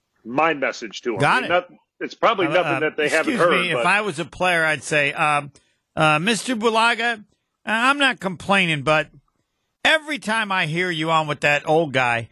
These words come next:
Speaker 2: you always say establish the run game.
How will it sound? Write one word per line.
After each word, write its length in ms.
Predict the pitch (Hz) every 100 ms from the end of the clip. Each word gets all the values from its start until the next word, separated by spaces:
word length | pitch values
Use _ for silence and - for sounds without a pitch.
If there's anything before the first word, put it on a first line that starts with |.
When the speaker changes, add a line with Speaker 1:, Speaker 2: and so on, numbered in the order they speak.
| _ _ _ -
Speaker 2:
you 160 | 294
always 480 | 311 311 320 294 -
say 220 | - 190
establish 600 | 165 - 170 151 131 135
the 120 | - 131
run 200 | 131 123
game. 260 | 120 113